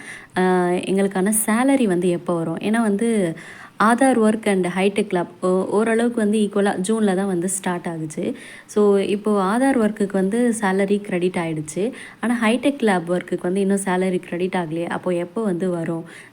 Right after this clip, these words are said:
ஜூன்லயே நாங்க வந்து ஜாயின் பண்ணியாச்சு. அதாவது ஜூன், நீங்க வந்து பாதியில ஜாயின் பண்ணிருப்பீங்க, ஜூன் ஃபோர்டீன் போல. அதாவது நம்ம எப்போ போயிட்டு ஸ்கூலை செலக்ட் பண்ணமோ அதுதான் வந்து நம்மளுடைய ஜாயினிங் டேட் மாதிரி அவங்க எடுத்துக்குவாங்க.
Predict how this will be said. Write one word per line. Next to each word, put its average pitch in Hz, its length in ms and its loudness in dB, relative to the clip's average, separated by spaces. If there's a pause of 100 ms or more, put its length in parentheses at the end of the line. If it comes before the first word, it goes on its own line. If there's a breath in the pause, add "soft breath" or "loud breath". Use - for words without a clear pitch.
ஜூன்லயே 254 380 4
நாங்க 220 220 2
வந்து 190 180 2
ஜாயின் 185 320 0
பண்ணியாச்சு. 170 340 -2
அதாவது 185 200 0
ஜூன், 214 440 0
நீங்க 180 180 0
வந்து 185 220 -2
பாதியில 208 420 2
ஜாயின் 175 300 -4
பண்ணிருப்பீங்க, 170 540 -4
ஜூன் 185 360 -2
ஃபோர்டீன் 180 420 -2
போல. 165 200 -4 (540 loud breath)
அதாவது 202 220 4
நம்ம 208 180 4
எப்போ 185 300 4
போயிட்டு 240 300 2
ஸ்கூலை 226 420 4
செலக்ட் 208 300 0
பண்ணமோ 185 300 2
அதுதான் 196 420 0
வந்து 190 180 2
நம்மளுடைய 175 460 2
ஜாயினிங் 175 440 0
டேட் 160 220 -2
மாதிரி 170 220 -2
அவங்க 165 200 0
எடுத்துக்குவாங்க. 165 640 -4